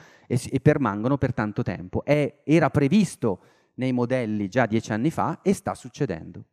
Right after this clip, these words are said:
ok? Lingue di freddo e lingue di caldo che perdurano molto di più. Risultato, uno si trova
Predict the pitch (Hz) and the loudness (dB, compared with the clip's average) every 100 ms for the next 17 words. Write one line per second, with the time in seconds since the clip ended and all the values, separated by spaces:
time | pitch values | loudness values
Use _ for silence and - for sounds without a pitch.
0 | _ _ _ - 123 - _ _ 120 165 | _ _ _ -4 -4 -4 _ _ 0 4
1 | 170 147 120 123 - 127 117 107 110 143 | 4 4 2 2 2 0 2 0 2 4
2 | 127 151 - 101 110 131 135 139 120 120 | 2 0 0 0 0 -4 0 0 0 0
3 | 131 117 110 117 113 92 - _ _ _ | 0 0 -2 -4 -6 -8 -10 _ _ _
4 | _ _ 120 131 175 139 143 165 139 131 | _ _ -4 0 2 2 2 0 -2 -4
5 | 135 143 123 95 87 | -2 0 0 -2 -6